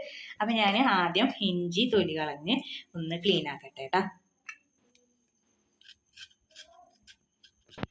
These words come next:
അപ്പൊ നമുക്ക് എത്രയാ വേണ്ടതെന്ന് വെച്ചാ അത്രയ്ക്ക് അളവിനുള്ളത് എടുക്കാം ട്ടാ.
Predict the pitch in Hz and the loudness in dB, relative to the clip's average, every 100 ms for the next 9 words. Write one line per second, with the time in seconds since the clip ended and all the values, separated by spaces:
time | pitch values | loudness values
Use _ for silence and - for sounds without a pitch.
0 | _ _ _ _ 240 214 277 302 269 254 | _ _ _ _ -2 4 6 6 6 6
1 | 294 294 254 269 269 226 220 226 240 269 | 4 4 6 6 6 6 4 4 2 2
2 | 254 214 190 190 269 247 190 175 185 202 | 2 4 4 4 4 6 4 4 4 6
3 | 180 190 208 175 139 - - | 6 6 4 0 -2 0 -2